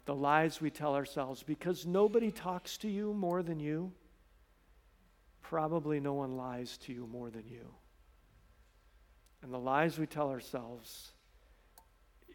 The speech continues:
we need to stop self-sabotaging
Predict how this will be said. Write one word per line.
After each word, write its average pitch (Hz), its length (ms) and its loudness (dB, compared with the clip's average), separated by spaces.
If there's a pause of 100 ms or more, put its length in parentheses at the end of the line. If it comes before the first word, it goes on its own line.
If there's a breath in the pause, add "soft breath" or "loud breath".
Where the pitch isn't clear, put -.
(200)
we 165 120 6
need 196 140 4
to 156 60 -2
stop - 680 0 (320 soft breath)
self-sabotaging 120 2000 -2